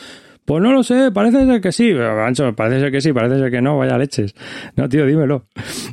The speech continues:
Y al final, pues sí lo han sacado en español, pero la verdad es que no he visto la versión en español, no te lo puedo decir.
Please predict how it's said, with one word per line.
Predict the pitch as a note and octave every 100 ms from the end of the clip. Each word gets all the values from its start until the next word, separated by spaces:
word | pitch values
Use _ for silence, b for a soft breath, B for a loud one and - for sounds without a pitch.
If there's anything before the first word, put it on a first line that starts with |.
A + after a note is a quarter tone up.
| -
Y | - B2 A#2 G#2+ G#2 G2+
al | G#2 G#2
final, | A2+ A2 A2+
pues | A#2+ B2+
sí |
lo | B2
han | A#2+
sacado | B2+ A#2
en | A2+
español, | G#2 - A2 A#2+
pero | - G2+ G2 F#2+ F#2+
la | G2 G2+ G#2+ G#2
verdad | G#2
es | B2+
que | D3+
no | C#3 C3+ C#3 C#3+
he |
visto | C#3 E3 - E3
la |
versión | C3 A#2 C3
en |
español, | A#2 - G#2 - -
no | B2+
te | B2+
lo | A2+
puedo | A2
decir. | A2 - -